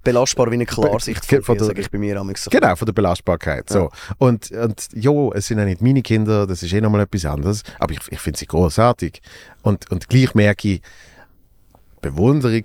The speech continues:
Speaker 2: pur für <laughs> wie viel, wie viel mehr sie kann machen.
Speaker 1: Äh, Wahnsinn.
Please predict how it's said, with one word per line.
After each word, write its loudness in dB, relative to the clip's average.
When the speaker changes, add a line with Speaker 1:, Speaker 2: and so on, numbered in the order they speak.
Speaker 2:
pur 2
für 0
<laughs> -6
wie 2
viel, 0
wie 4
viel -2
mehr 4
sie 2
kann 0
machen. -2
Speaker 1:
Äh, -4
Wahnsinn. -2